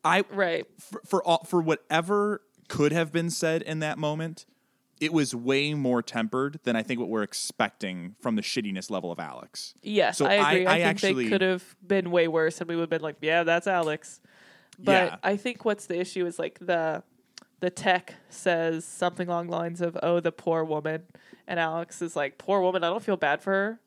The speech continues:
Speaker 2: Like, it's her fault. She made terrible choices. How do you live with yourself?" And then you're like, "Oh." So
Speaker 1: And then you
Speaker 2: I
Speaker 1: see
Speaker 2: think
Speaker 1: the
Speaker 2: it's
Speaker 1: look on
Speaker 2: where
Speaker 1: that
Speaker 2: the other guy was kind of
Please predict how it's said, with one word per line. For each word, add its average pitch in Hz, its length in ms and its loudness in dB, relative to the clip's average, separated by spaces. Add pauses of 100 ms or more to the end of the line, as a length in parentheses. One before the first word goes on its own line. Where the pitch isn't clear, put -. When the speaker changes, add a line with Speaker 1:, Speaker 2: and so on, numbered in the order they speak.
Speaker 2:
Like, 190 200 -2
it's - 120 -4
her 208 120 2
fault. 208 220 2
She 196 160 -4
made 190 200 0
terrible 196 340 0
choices. 175 760 -4
How 208 140 2
do 254 80 4
you 233 80 0
live 185 180 2
with 233 140 0
yourself?" 160 460 0 (920)
And 175 200 -4
then 185 120 -6
you're 190 120 -4
like, - 220 -10 (140)
"Oh." 190 340 -8 (1400)
So - 160 0
Speaker 1:
And 190 80 8
then 190 60 8
you 170 40 4
Speaker 2:
I - 40 4
Speaker 1:
see - 120 0
Speaker 2:
think 143 80 2
Speaker 1:
the - 40 6
Speaker 2:
it's 123 60 6
Speaker 1:
look 123 140 2
on 120 80 4
Speaker 2:
where 120 100 6
Speaker 1:
that 113 180 4
Speaker 2:
the 185 180 4
other 185 240 2
guy 180 200 0
was 175 200 -2
kind 170 380 -6
of 175 300 -4